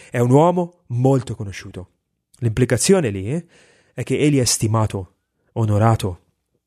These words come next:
rispettato. E ciò è possibile perché lei gli ha dato libertà dalle cose che lo legherebbero e che lo frenerebbero, così che egli può essere tutto ciò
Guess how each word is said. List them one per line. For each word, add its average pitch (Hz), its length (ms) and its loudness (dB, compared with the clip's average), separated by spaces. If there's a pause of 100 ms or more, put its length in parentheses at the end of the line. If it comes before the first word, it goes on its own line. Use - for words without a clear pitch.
rispettato. 101 800 -4 (1700)
E 117 60 -8
ciò 147 360 4 (380)
è 113 100 -12
possibile 117 640 -4 (540)
perché 110 140 -6
lei 170 360 2
gli 156 80 2
ha 120 60 4
dato 147 320 2
libertà 127 640 -2 (680)
dalle 107 220 -2
cose 147 680 2
che - 140 -6
lo 107 80 -2
legherebbero 160 880 0 (280)
e - 80 -18
che 120 120 -6
lo 110 40 -4
frenerebbero, 101 840 -4 (300)
così 110 200 -2
che - 80 -4
egli 135 260 4
può 127 140 2
essere 113 240 -2
tutto 147 320 0
ciò 120 420 0